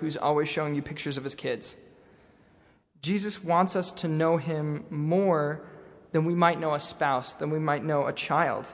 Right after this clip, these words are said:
even. Jesus wants us to know him, but it's not just Jesus.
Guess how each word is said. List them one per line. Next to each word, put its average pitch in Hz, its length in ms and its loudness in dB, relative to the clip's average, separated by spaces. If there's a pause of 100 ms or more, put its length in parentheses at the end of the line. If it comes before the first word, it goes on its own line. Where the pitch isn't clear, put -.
even. 151 340 -12 (2250)
Jesus 202 400 -2
wants 175 320 2
us 180 140 -2
to - 180 -6
know 165 300 2
him, 131 560 -6 (720)
but 165 80 2
it's 165 160 -2
not 196 260 8
just 190 300 0
Jesus. 175 580 -6